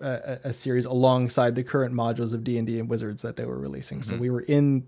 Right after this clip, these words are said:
Speaker 1: Kaldheim with the gods and goddesses of Norse mythology, et cetera. We ended up, to, to summarize the whole piece, in the Hall of the Valkyries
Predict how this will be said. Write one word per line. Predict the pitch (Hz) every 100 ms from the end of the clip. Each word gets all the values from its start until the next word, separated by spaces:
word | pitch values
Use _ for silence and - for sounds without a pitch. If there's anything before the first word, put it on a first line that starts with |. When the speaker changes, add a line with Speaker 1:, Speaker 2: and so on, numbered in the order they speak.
| _ -
Speaker 1:
Kaldheim | 127 117 117 110 110 131
with | 123 120 -
the | 127
gods | 127 117 131
and | 127
goddesses | 113 101 - 120 123
of | 123
Norse | 113 -
mythology, | 123 - 60 65 - 62
et | -
cetera. | 65 58 - - _ _ _ _ _ _ _ _ _ _ _
We | 127 135
ended | 147 156 139
up, | 131 - - _ _ _ -
to, | 127 113
to | - 117
summarize | - 135 135 131 120 117 - -
the | 131
whole | 117 127
piece, | 120 123 117 - - _ _ _ _ _ _ _ _ _ _
in | 147 143 139
the | -
Hall | - 139 135 123
of | 123
the | 117
Valkyries | 113 110 117 107 - - -